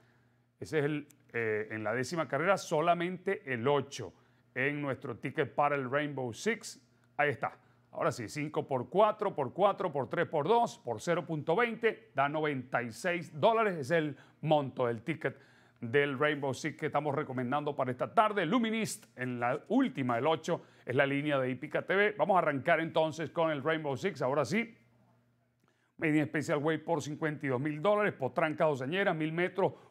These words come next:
pura velocidad, una carrera muy pareja, muy difícil esta competencia, hay que multiplicar aquí. Vamos a abrir con la número cinco, Blow Through Yellow Lights, Lights,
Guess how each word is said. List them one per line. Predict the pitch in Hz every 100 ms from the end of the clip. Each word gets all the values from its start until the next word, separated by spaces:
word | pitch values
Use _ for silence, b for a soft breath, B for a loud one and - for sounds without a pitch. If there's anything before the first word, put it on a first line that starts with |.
| _
pura | 180 180
velocidad, | 180 165 143 160 196 190
una | 139
carrera | 127 123 139
muy | 147 147
pareja, | 135 151 135 - 120 - B B
muy | - 151
difícil | 139 160 - 139
esta | 123 160
competencia, | 147 139 131 - 190 185 151
hay |
que | 151
multiplicar | 151 139 139 104 135 160 147
aquí. | 120 202 226 226 B B
Vamos | 160 160
a |
abrir | 156 160
con | 165 170
la |
número | 151 170 160
cinco, | 127 175 - 175
Blow | 143 151 208 208
Through | - 196 208 208 180
Yellow | 120 190 196 190
Lights, | 156 156 233 202 - 139
Lights, | 117 143 202 180 - -